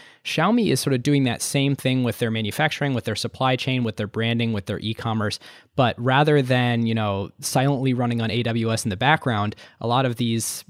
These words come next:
products are actually now Xiaomi products. And so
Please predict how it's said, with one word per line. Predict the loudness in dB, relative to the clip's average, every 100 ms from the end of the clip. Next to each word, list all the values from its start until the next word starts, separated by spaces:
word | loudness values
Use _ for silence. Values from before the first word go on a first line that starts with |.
| -6
products | 2 4 4 0
are | -2
actually | 0 -2 -2 0 -2 -4 _
now | -2 2
Xiaomi | 2 2 0 -2 -2
products. | 2 4 4 -2 -6 -6 -12 -2
And | 0 0 0
so | 2 4 2